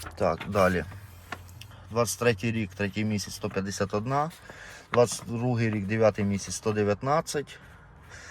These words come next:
Двадцять другий рік, нуль другий, вісімдесят сім. Так, двадцять перший рік, сьомий місяць, п'ятдесят сім. Двадцять перший рік,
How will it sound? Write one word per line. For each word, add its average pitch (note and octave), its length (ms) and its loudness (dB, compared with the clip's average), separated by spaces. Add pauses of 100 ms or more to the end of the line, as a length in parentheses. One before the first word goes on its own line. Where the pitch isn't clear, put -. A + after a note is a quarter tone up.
(180)
Двадцять A#2+ 360 6
другий A#2+ 340 2
рік, G#2 200 -2 (540)
нуль A2+ 180 -2
другий, G#2+ 380 0
вісімдесят G#2+ 420 -4
сім. E3 340 -2 (2750)
Так, F#2 460 4
двадцять C3 260 6
перший A2+ 400 6
рік, G2+ 180 -2
сьомий A2+ 280 0
місяць, G#2 380 -4
п'ятдесят G#2+ 540 2
сім. E3+ 320 -4 (760)
Двадцять A#2+ 220 4
перший A2+ 360 4
рік, G#2 180 -2